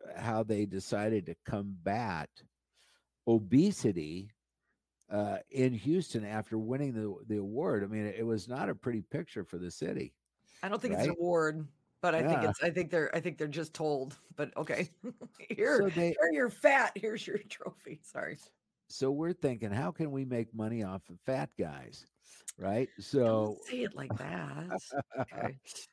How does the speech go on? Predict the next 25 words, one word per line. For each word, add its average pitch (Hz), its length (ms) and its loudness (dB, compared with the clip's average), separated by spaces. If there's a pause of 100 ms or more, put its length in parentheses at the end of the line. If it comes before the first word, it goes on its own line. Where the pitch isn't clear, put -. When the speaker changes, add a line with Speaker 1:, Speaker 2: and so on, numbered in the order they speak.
(260)
Speaker 1:
A-, 117 220 0
and 123 200 0
so 120 200 0
what 117 240 0
we 151 120 -2
did 110 300 0
was 104 460 -2 (400)
we 110 160 0
came 117 320 -2
up 117 180 -2
with 117 140 0
a 104 60 0
promotional 107 680 -4
idea 92 440 -2
that 98 160 -4
we 101 120 -2
sold 87 520 -6
to 117 120 -6
Subway. 101 960 -2 (520)
And 113 160 -2
they 117 140 4
have 113 220 0
these 104 240 -2
low-fat 98 640 -2
sandwiches. 131 840 -4